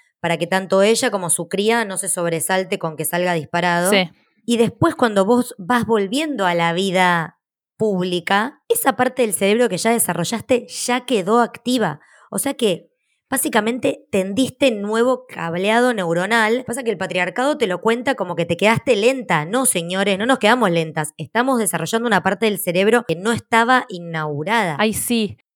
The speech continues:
Speaker 2: Hace poco vi, perdón, una, mm, un meme que decía algo como, "Expulsé un bebé, no expulsé mi cerebro, no me hicieron una lobotomía". Paremos un poco, ¿eh? Y valoremos que estamos gestando, estamos dando a luz,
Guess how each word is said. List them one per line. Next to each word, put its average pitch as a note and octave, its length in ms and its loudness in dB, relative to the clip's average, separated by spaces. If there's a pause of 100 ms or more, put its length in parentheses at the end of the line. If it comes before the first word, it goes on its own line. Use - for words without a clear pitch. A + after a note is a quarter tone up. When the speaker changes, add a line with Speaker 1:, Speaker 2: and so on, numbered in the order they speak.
Speaker 2:
Hace G#3 240 0
poco B3 260 0
vi, A#3+ 140 0
perdón, G#3+ 340 2
una, G#3 440 2
mm, E3 300 -8 (340)
un G#3+ 160 2
meme G#3+ 280 2
que G#3 80 0
decía F#3 320 0
algo G#3 220 2
como, D#3+ 500 -2 (200)
"Expulsé G3+ 500 -4
un C#4+ 140 2
bebé, G#3+ 260 2
no G3 120 -2
expulsé G#3 520 -4
mi F3 140 -2
cerebro, C#3 500 -2
no D#3 100 -2
me F3+ 80 -2
hicieron F3+ 300 0
una D3+ 200 2
lobotomía". C#3 840 0
Paremos G3+ 380 2
un F#3 120 -2
poco, F3+ 380 0
¿eh? A3 400 0
Y D#3+ 160 -6
valoremos E3 880 0 (400)
que C#3 420 -6 (460)
estamos G3 380 0
gestando, G3 580 0
estamos F#3 500 -2
dando F#3 300 0
a F3+ 40 2
luz, F#3 340 -2